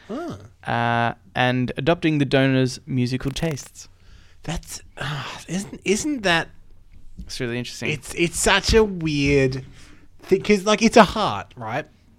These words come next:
Speaker 2: Yeah.
Speaker 1: You would think that it's just an organ that functions
Speaker 2: Yeah.
Speaker 1: in a certain way.
Speaker 2: Yeah.
Speaker 1: And that they're all essentially the same. And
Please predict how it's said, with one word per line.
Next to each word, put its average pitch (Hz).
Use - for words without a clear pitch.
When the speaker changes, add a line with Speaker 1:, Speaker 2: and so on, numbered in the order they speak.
Speaker 2:
Yeah. 131
Speaker 1:
You 214
would 208
think 214
that 185
it's -
just 160
an 156
organ 123
that 110
functions 104
Speaker 2:
Yeah. 117
Speaker 1:
in 143
a 117
certain 104
way. 95
Speaker 2:
Yeah. 120
Speaker 1:
And 170
that 156
they're 147
all 139
essentially 131
the 107
same. 104
And 131